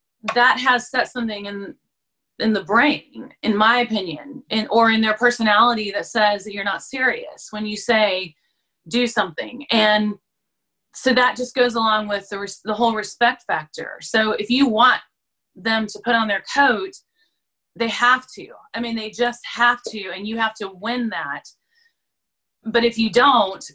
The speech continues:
then it's, it's a real slippery slope.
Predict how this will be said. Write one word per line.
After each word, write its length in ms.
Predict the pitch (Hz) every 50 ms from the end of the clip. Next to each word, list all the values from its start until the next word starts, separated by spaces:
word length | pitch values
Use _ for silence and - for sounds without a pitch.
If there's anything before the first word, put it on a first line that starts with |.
| _ _ -
then 440 | 214 196 214 220 214 214 208 214 -
it's, 220 | - 226 226 - - -
it's 140 | - 247 240
a 80 | 240 233
real 340 | 226 226 233 240 240 240 240
slippery 480 | 233 - - 247 247 247 233 220 208 196
slope. 480 | 190 - - 254 285 247 - - -